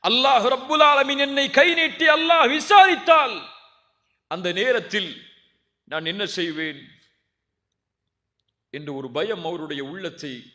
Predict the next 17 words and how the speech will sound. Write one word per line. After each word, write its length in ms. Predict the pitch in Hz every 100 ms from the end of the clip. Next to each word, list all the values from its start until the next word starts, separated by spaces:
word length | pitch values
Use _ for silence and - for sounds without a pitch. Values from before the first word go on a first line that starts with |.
| _ _
நடுங்க 360 | 143 196 202
வைத்தது. 400 | 175 147 - 143
கண்ணியத்துக்குரியவர்களே, 1080 | 131 143 147 123 - 117 147 147 135 131 113 104 - - -
ரசூலுல்லாஹ் 540 | - 196 180 170 139
தண்டனையை 500 | 160 208 208 185 165
கொடுக்க 340 | - 170 156 170
சொல்கிறார்கள். 600 | 175 165 160 151 135 131 - _ _ _ _ _ _ _ _ 185
சஹாபாக்கள் 760 | 170 262 240 233 - 208 143 - - _ _ _ _
கல்களை 480 | - 285 302 277 277
எறிகிறார்கள். 720 | 277 330 294 294 262 233 - - - _ _ _ _ _ _ _ _ _ _
அவருக்கு 420 | 190 240 - 240
தண்டனை 420 | 247 330 320 294
கொடுக்கப்படுகிறது. 1040 | 302 339 - 339 320 311 247 277 226 151 - - _ _ _ _
தாங்க 480 | - 247 330 339 320
முடியாமல் 600 | 294 311 320 302 285 269
மாயிஸ் 520 | 269 302 320 311 202 233
ஓடுகிறார். 840 | 311 403 392 302 262 294 262